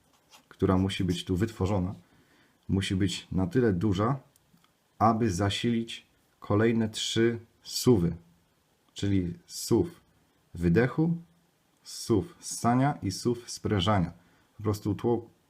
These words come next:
ta praca musi wytworzyć taką siłę, aby tłok mógł się obrócić jeszcze parę razy, aby kolejne, kolejne cykle zostały wykonane. No i jeszcze trzeba powiedzieć, że coś takiego,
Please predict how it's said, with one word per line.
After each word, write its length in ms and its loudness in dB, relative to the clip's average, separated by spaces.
ta 120 -2
praca 280 0
musi 180 -2
wytworzyć 300 -6
taką 240 -2
siłę, 320 0
aby 180 0
tłok 280 -2
mógł 180 0
się 140 -2
obrócić 380 -2
jeszcze 220 -6
parę 240 -2
razy, 300 -4
aby 220 -4
kolejne, 440 -2
kolejne 360 0
cykle 340 -4
zostały 340 -2
wykonane. 460 0
No 160 0
i 320 -2
jeszcze 220 0
trzeba 200 0
powiedzieć, 360 0
że 180 -2
coś 200 0
takiego, 440 2